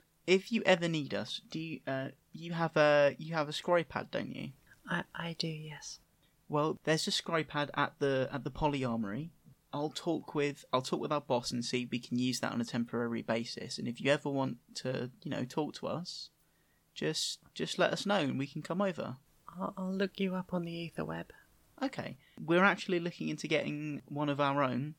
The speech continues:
Speaker 1: so when, when, when that changes, we'll let you know. But until then, that's an option.
Speaker 2: Thanks. Thank you f-, for, for coming today. It's been nice to see people.
Speaker 1: It's been nice to meet you.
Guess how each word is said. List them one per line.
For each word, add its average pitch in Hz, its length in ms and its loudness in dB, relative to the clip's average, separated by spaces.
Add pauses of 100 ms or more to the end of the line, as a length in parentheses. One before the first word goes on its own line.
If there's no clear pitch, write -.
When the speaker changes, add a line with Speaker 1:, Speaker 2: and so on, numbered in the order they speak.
(120)
Speaker 1:
so 139 440 2
when, 139 240 0
when, 147 260 -2
when 151 180 2
that 151 180 4
changes, 127 460 0
we'll 135 100 -2
let 131 120 -6
you 135 140 -4
know. 131 220 -2 (340)
But 143 140 4
until 180 280 0
then, 156 320 0 (300)
that's 117 240 -2
an - 80 -6
option. - 420 -10
Speaker 2:
Thanks. 202 240 -6 (220)
Thank 180 220 -12
you 180 80 -10
f-, - 100 -14 (460)
for, 175 320 -10 (120)
for - 220 -8
coming 220 400 0
today. 185 400 -8
It's - 160 -14
been 175 320 -10 (220)
nice 175 300 -8
to 202 60 -8
see 190 280 -8
people. 190 540 -12 (760)
Speaker 1:
It's - 160 0
been 202 180 6
nice 196 220 6
to 214 80 6
meet 294 200 12
you. 143 280 -2